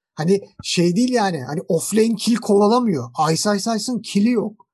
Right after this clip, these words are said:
Crit'in kill'i yok. On iki kill, Artizi on iki kill, Abed. Beraber geziyorlar abi. Şey gibi, e, nasıl diyeyim? Böyle ilaç mümessili gibi. Dükkan gezer ge-, şey gibi, doktor gezer gibi.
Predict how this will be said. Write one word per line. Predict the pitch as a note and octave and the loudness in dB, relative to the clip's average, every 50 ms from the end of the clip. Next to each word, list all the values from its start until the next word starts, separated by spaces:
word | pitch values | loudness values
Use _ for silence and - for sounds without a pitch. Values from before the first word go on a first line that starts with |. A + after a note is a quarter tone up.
| _ _ _ _ _ _ _ _ _ - - | _ _ _ _ _ _ _ _ _ -8 -2
Crit'in | F#3+ F3+ G#3 A3+ - - C4 B3+ G3+ | 0 2 2 2 0 0 -2 -2 -2
kill'i | B2 - - G3 G#3+ A#3+ | -4 -2 -2 0 2 2
yok. | B3 A#3+ G3+ D3 A#2+ - _ _ _ _ _ _ _ _ | 2 2 0 0 -2 -6 _ _ _ _ _ _ _ _
On | - F#3 A3+ C4+ | -2 0 0 2
iki | C#4 A#3+ - A3+ | 0 -2 -2 -4
kill, | F#3+ - F#3+ E3 - | -4 -4 -4 -4 -4
Artizi | - D#3+ G3+ G#3 G3+ - B3 C4+ B3+ C#4 C4 | -2 -2 -2 -2 -2 -2 -4 -2 -2 -4 -4
on | - A3+ C4 C#4 | -4 -4 -2 -2
iki | C4+ A#3+ - A3 G#3+ | -2 -2 -2 -4 -6
kill, | - - C4 C4+ B3+ - | -4 -4 -6 -6 -6 -4
Abed. | G3 A3 A3+ G3+ G#3+ G3 - - _ _ _ _ _ _ _ _ _ _ D3 | -2 0 0 0 0 -2 -2 -6 _ _ _ _ _ _ _ _ _ _ 0
Beraber | F#3 A3 A#3+ C4 C4 C4 C4+ C4+ | 2 2 2 2 2 2 0 0
geziyorlar | C4 A#3 B3 C4 B3+ G#3+ A#3+ C#4+ C#4+ C#4+ C4+ B3 | 0 0 2 2 2 2 0 0 0 0 0 0
abi. | A3+ F3 D#3+ - - A3 D4 F4 _ _ | 0 -2 -2 -2 -2 -2 -4 -4 _ _
Şey | - - - - G#3 A#3+ A#3+ G#3+ | -14 -8 0 0 2 2 2 2
gibi, | G3+ F3 D3 D3 C3+ B2 A#2+ - _ _ _ _ _ - | 0 0 0 -2 -6 -6 -8 -16 _ _ _ _ _ -10
e, | D#3+ D3 D3 D3+ D#3 | -8 -6 -6 -4 -2
nasıl | E3 F#3+ F3+ - F#3+ F3 | -2 -2 -2 -2 -2 -2
diyeyim? | D#3+ F3+ G3 G#3+ G#3+ _ _ _ _ _ _ _ _ _ - | -2 -2 -2 -4 -4 _ _ _ _ _ _ _ _ _ -10
Böyle | E3 D#3+ F3 G3+ G#3 | -4 -4 0 2 2
ilaç | A3 F#3+ G3 A#3 A#3+ A#3+ - | 4 4 4 4 2 0 0
mümessili | A#3 G#3+ G3 F3+ G3 F3+ - - - G#3+ A3 A#3 | 0 2 4 4 4 2 2 2 2 4 4 4
gibi. | G3+ E3+ D3 F3+ B3+ D4+ - D#3+ | 4 4 2 0 -2 -2 0 0
Dükkan | F#3+ G#3 - - B3+ B3 A#3+ A#3 A#3 | 0 0 0 0 0 0 0 2 2
gezer | A3 A#3 A3 G3+ A#3+ A#3 A#3 | 2 2 2 4 2 2 0
ge-, | A3 A#3 A#3+ A#3+ F#3+ | 0 -2 -4 -4 -6
şey | - - A#3 A#3+ | -2 0 0 0
gibi, | A3 A3+ G3 E3+ D#3+ D3+ | 0 0 -2 -2 -2 0
doktor | F3 G3 G3 - - B3 A#3+ B3 | -2 -2 -2 -2 -2 0 0 2
gezer | A#3+ B3 A#3 A#3+ B3 C4 B3+ | 2 2 2 2 2 0 0
gibi. | C4 A3 F#3+ F3+ B3+ F#4 | 0 -2 -4 -2 -4 -6